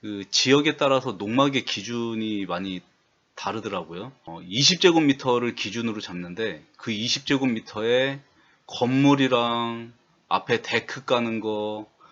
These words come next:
그 다음에 심지어는 정화조 그 면적까지 다 잡아서 이십 제곱미터를 산정하는 그 지역이 있어서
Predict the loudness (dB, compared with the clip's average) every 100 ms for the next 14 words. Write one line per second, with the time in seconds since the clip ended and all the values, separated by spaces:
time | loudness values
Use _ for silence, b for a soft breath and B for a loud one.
0 | b b -2 0 0 -2 0 4 6 6
1 | 2 0 4 6 6 2 0 -6 _ _
2 | -12 -6 -2 2 2 4 2 2 -4 2
3 | 4 4 2 0 2 4 2 -2 -4 -4
4 | 0 0 0 -2 -2 -2 0 -2 0 0
5 | -2 -6 -10 -14 -2 0 2 2 0 -2
6 | -4 -8 -12 -20 -20 -18 -8 -4 0 0
7 | -2 -6 -10 -12 -10 -10